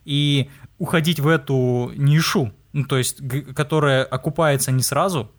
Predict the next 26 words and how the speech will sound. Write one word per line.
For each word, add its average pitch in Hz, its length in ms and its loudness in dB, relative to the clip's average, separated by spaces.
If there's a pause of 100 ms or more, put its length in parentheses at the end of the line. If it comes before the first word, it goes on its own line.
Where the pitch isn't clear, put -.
в - 60 -20
чем 254 180 0
проблема 175 400 2
бизнесов? 147 480 -2
Они 151 220 2
не 151 100 4
окупаются 135 540 -2
сразу. 107 400 -8 (340)
Вот 139 220 -4
твой 214 220 2
бизнес 170 340 0
окупается, 196 440 0
потому 151 260 0
что 147 140 -6
ты 143 120 -6
в 135 40 -2
него 135 140 0
не 131 160 2
вложил 139 340 2
ни 135 120 2
копейки, 135 420 -2
там, 107 160 -4
в - 80 -18
компьютер 147 460 -4
максимум 117 420 -4
вложил, 127 420 0